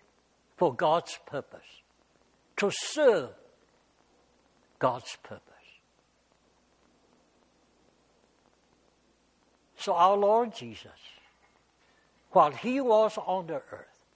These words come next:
he called himself the Son of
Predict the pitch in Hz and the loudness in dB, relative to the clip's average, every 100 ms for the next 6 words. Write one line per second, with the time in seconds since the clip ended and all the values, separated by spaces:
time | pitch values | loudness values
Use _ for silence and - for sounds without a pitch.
0 | _ _ _ _ _ _ _ _ _ - | _ _ _ _ _ _ _ _ _ -8
1 | 156 - 147 170 185 160 180 147 - - | -6 -4 0 2 0 -4 -12 -14 -14 -16
2 | - _ _ _ _ _ _ _ - 127 | -18 _ _ _ _ _ _ _ -12 -12
3 | - - 131 131 131 135 107 | -10 -10 -10 -10 -14 -18 -20